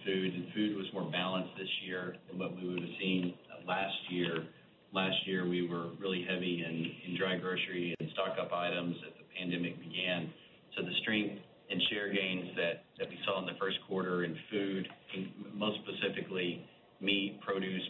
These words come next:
bakery, and grocery, but leading in the fresh areas is certainly helpful. Um, the third point I think I'd make is, is inventory positioning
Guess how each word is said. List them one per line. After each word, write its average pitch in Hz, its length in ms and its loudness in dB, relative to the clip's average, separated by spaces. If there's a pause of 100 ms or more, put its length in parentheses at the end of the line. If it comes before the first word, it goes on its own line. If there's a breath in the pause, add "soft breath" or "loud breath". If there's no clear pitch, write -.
bakery, 95 580 0
and 104 200 2
grocery, 87 460 0
but 82 260 0
leading 95 280 -2
in 87 100 0
the 85 140 -2
fresh 98 200 2 (100)
areas 90 320 -2
is 82 180 -12
certainly 95 280 -2
helpful. 95 460 -2 (540 loud breath)
Um, 98 320 2 (260)
the 120 180 4
third 165 240 0
point 104 320 2
I - 720 -20
think 110 160 2
I'd 98 80 0
make 101 240 2
is, 98 80 -2
is - 320 -6
inventory 113 400 4
positioning 101 720 -2